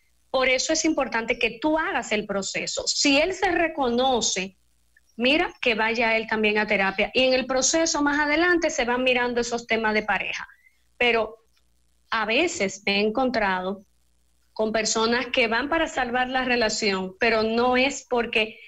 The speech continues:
ellos asumen que aportan, que aportan conductas inadecuadas para que la relación tenga un conflicto, sino que van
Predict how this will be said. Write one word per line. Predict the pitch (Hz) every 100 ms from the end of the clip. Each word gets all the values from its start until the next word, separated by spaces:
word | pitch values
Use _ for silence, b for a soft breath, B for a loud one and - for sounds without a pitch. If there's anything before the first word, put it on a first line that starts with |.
| B _ -
ellos | 240 247 254
asumen | 233 233 - 294 233 196
que | 196
aportan, | 196 - 214 208 202 170 160 160 _ _ _ _ _ _ _ _ _ _
que | -
aportan | 202 208 220 220 240
conductas | 240 220 214 233 233 214
inadecuadas | 233 214 202 202 202 208 226 233
para | 214 202
que | 202
la | 196
relación | 196 190 185 220 214
tenga | 214
un | 208
conflicto, | 208 196 202 202
sino | 208 220 240
que | 285
van | 294 330 339